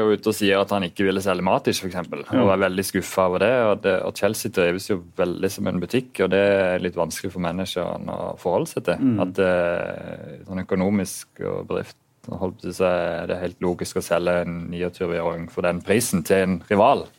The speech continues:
Speaker 2: Mm.
Speaker 1: men for en manager som skal konkurrere mot,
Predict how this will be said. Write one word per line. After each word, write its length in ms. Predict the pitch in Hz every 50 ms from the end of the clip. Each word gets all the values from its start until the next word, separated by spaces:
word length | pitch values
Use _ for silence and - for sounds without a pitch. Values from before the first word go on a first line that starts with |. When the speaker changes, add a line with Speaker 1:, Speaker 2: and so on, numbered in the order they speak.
| _ -
Speaker 2:
Mm. 80 | 123 131
Speaker 1:
men 120 | 120 107 95
for 240 | 90 117 110 104 107
en 80 | 104 101
manager 380 | 104 120 151 165 135 - 110
som 80 | 95 101
skal 160 | 95 104 92
konkurrere 680 | 104 104 90 113 95 98 104 120 127 113 107 98 90 - - 127 117 - - - _ _ _ -
mot, 260 | 110 113 123 135 131